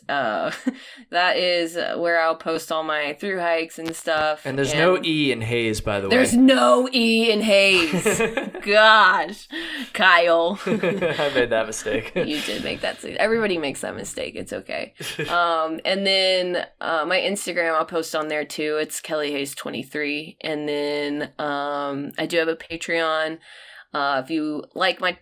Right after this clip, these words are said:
Speaker 1: my content, you wanna support me, I post stuff on there. Um, and I do kind of some, like, behind the scenes stuff and have, like, a little video series of stuff on Patreon that doesn't make it on my public YouTube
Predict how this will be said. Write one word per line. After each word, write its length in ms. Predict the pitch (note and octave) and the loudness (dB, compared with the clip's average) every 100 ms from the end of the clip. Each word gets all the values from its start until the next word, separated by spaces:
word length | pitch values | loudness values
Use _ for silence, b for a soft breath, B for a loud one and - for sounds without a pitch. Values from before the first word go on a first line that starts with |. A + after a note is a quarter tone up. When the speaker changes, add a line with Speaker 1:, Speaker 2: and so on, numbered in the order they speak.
| _ | _
Speaker 1:
my 140 | - D3+ | -6 -4
content, 640 | - A3+ A3 A3+ A3 G#3+ | 0 0 0 0 0 0
you 80 | F#3+ | -2
wanna 180 | F3+ F3 | -2 -4
support 380 | - - F#3 B2+ | -6 -2 -2 0
me, 300 | F3+ F3 - | -2 0 -2
I 340 | - D#3 D3+ D3+ | 0 0 0 -2
post 640 | E3+ D#3+ D#3+ - - - | -4 -4 -4 -8 -10 -12
stuff 320 | - E3+ D#3+ - | -6 -2 -2 -2
on 260 | D#3+ D#3 | -4 -2
there. 580 | D#3+ D#3+ D#3 D#3 D3+ D3+ - | -2 0 2 2 0 -4 -8
Um, 360 | D3+ D3 C#3+ | -4 -2 -2
and 100 | - | -2
I 60 | E3 | -2
do 180 | F3+ A#3+ | -2 -4
kind 240 | C4 A#3+ | 0 -2
of 80 | G3 | -2
some, 200 | - F3 | -6 -6
like, 200 | E3 E3 | -6 -6
behind 300 | D#3 D#3+ D#3+ | -6 -4 -4
the 40 | |
scenes 360 | D#3 E3 D#3+ D#3+ | -8 -8 -6 -8
stuff 400 | - D#3+ D#3 D#3 | -4 0 0 -2
and 120 | D#3 | -12
have, 280 | D3+ D3+ D3 | -4 -2 -2
like, 200 | D#3 C#3+ | -4 -4
a 60 | D#3 | -4
little 280 | D3+ D3 C#3+ | -2 -2 -2
video 380 | D#3 D3+ D3 | -4 -2 -2
series 640 | D3 - D3+ D3 D3 D3 - | -4 -4 -4 -2 -4 -6 -6
of 560 | - C3+ B2+ C3+ C#3 - B B B B B | -4 -4 -6 -10 -12 -18 B B B B B
stuff 500 | - - - F#3 E3+ - | -12 -10 0 2 2 -2
on 180 | D#3 E3 | -4 -2
Patreon 500 | F3 E3 F3 D#3+ D#3+ | -2 -2 0 0 0
that 200 | C#3 - | -4 0
doesn't 340 | D3+ D3+ C#3+ | -2 0 -6
make 240 | D3+ D3+ D3+ | -4 -2 -2
it 160 | D3 - | -4 -2
on 240 | D#3+ E3 | 0 0
my 120 | F3 F3 | 0 -2
public 320 | F#3+ F#3 G3 | -2 -4 -6
YouTube 680 | G3 G3 G#3+ G3+ G3 F#3 | -8 -6 -6 -4 -6 -8